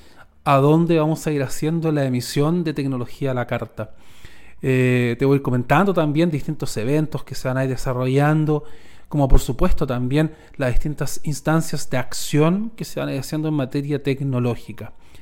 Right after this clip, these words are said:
Se vienen diversos eventos, las marcas están buscando también ir actualizando sus dispositivos inteligentes e ir agregando esta inteligencia artificial que ya forma parte de nuestro día a día.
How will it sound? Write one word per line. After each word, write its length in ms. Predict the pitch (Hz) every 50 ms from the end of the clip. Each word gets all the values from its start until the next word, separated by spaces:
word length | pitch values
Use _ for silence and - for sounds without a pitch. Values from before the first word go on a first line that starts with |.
| - -
Se 180 | - - - 123
vienen 300 | 127 135 131 131 123 113
diversos 400 | 120 120 120 - - 113 - -
eventos, 840 | 107 113 135 151 160 160 160 147 143 - 160 151 151 - - - - - - - - - - -
las 220 | - 143 123 - -
marcas 560 | 160 185 185 185 - 139 - - - - - - - - - - -
están 320 | - - - - 151 151 143
buscando 520 | 135 135 - - - 156 165 185 180 170
también 440 | - 147 143 147 143 156 160 151 151
ir 160 | 156 165 160 -
actualizando 760 | 151 147 - - 143 127 127 127 - - 151 165 190 185
sus 200 | 165 - - -
dispositivos 580 | 147 139 - - - - 135 - 143 139 135 -
inteligentes 800 | 139 123 - 135 127 127 123 - 156 151 151 - 160 147 - - - - - - - -
e 100 | - 143
ir 120 | 143 147 147
agregando 720 | 147 147 135 123 117 127 139 151 170 180 170 165 151 -
esta 200 | - 143 - -
inteligencia 460 | 156 143 135 120 - - 151 131 -
artificial 460 | 127 - 123 - - - 160 175 196 - - - - - - - - -
que 100 | 131 120
ya 160 | 123 - 170
forma 320 | - - 143 131 131 123
parte 400 | - 139 143 151 - - 170 - -
de 360 | 135 123 127 175 185 185 180
nuestro 680 | 160 147 147 151 160 156 - - - - 170 170 - -
día 500 | 135 120 117 156 156 160 160 160 156 147 - - - - - - - - -
a 100 | - 165
día. 300 | 160 143 127 113 107 -